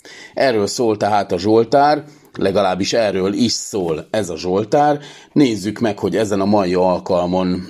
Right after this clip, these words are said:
mi az, amit nekünk mindenféleképpen szívünkbe kell zárni belőle. Kezedre bízom lelkemet. Ezt mondja el Dávid a hatodik vers első részében.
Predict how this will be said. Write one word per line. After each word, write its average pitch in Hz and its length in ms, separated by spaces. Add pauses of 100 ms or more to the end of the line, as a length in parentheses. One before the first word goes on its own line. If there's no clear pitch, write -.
(100)
mi 117 280
az, 78 380 (120)
amit 87 460
nekünk 85 460
mindenféleképpen 85 1160
szívünkbe 73 720
kell - 300
zárni 65 440
belőle. 58 580 (1200)
Kezedre 123 600
bízom 82 960
lelkemet. 71 720 (300)
Ezt 123 260
mondja 80 320
el 73 360 (880)
Dávid 110 680 (360)
a - 360
hatodik 78 500
vers - 560 (260)
első 71 400
részében. 50 760